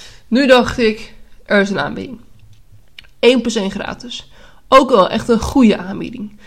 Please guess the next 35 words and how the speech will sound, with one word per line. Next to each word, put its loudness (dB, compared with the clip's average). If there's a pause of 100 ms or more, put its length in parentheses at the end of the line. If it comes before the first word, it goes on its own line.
(280)
En -2
wat -2
was -2
dus -4
de -4
deal? 0
Ja, 2
die -2
stampot, -2 (100)
aardappelen 0
zijn 0
dus -4
al -2
geschild, -2
zijn 0
al -2
gesneden, -2
zijn -6
al -10
voorgekookt. 0 (340)
Die -2
moet 2
je -4
alleen -2
nog -4
even -10
erin -2
doen -2
en 2
die 2
hoeven -4
dus -6
maar 2
heel 0
kort. 2